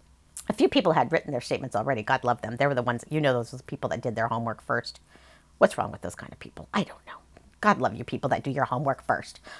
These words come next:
I always did my homework last. So a bunch of people di-, weren't planning to sit down and write, but now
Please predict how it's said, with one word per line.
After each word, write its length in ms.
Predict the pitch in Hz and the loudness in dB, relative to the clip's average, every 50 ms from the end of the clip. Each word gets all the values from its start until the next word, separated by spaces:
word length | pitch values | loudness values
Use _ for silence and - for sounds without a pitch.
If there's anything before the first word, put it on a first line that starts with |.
| - - _ | -20 -6 _
I 140 | - 214 170 | 2 4 4
always 240 | 143 135 113 110 - | 4 2 0 -2 0
did 160 | - 131 - | 0 0 0
my 80 | 123 127 | 0 -2
homework 400 | 131 - 135 117 120 127 - - | -2 -4 -4 -4 -4 -4 -2 -2
last. 380 | 101 - - - - - - - - - - - - - - - - - - - - - - | -2 -2 -4 -8 -16 -18 -18 -20 -20 -20 -20 -20 -18 -18 -18 -18 -18 -18 -20 -20 -20 -16 2
So 320 | - - 320 302 233 - - - 185 180 - - - - | 10 12 12 12 12 10 2 -8 -12 -12 -14 -18 -2 2
a 80 | - 196 | 4 8
bunch 260 | 170 226 226 277 285 | 12 12 12 12 12
of 100 | 320 - | 10 8
people 520 | - 233 - - 208 190 185 - - - - _ _ - - | 6 6 8 10 12 12 12 10 6 0 -12 _ _ -2 6
di-, 160 | - 208 208 - | 8 8 8 10
weren't 420 | 190 180 214 233 220 - - - - | 12 12 12 12 12 12 6 -4 4
planning 340 | - - 196 180 160 147 139 | 8 10 10 10 10 8 4
to 100 | - 160 | 0 0
sit 200 | - - 180 - | 2 2 4 8
down 180 | - 156 139 | 8 10 10
and 100 | 135 127 | 8 10
write, 300 | 123 139 127 117 - - | 10 10 10 10 8 4
but 140 | - 151 120 | 4 4 6
now 320 | 143 147 147 151 147 151 | 6 8 8 8 6 4